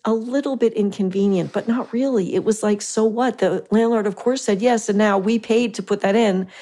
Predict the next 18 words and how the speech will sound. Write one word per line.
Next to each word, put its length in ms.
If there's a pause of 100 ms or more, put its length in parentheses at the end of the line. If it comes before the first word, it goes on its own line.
(140)
So 200
the 100
next 420
person 380
who 140
rents 320
from 180
here 220
will 220
be 160
able 180
to 100
plug 320
in 80
their 160
electric 420
vehicle. 520 (680)
That, 140